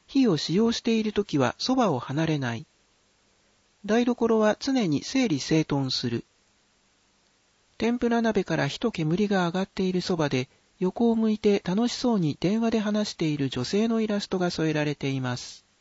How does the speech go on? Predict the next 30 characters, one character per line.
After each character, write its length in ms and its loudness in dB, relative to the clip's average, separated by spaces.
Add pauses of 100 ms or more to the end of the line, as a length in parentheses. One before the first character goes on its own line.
(1800)
タ 140 -6
バ 160 2
コ 120 2
火 140 -2
災。 340 -4 (880)
寝 120 -2
タ 140 2
バ 120 0
コ 140 -2
は 140 0
絶 240 -4
対 220 2
に 100 0
し 160 -4
な 160 2
い。 120 -6 (960)
灰 200 2
皿 240 2
に 120 2
吸 220 -2
い 60 0
殻 240 4
を 100 2
山 240 0
盛 220 2
り 0 -
に 140 0
し 140 -6
な 180 -2
い。 140 -8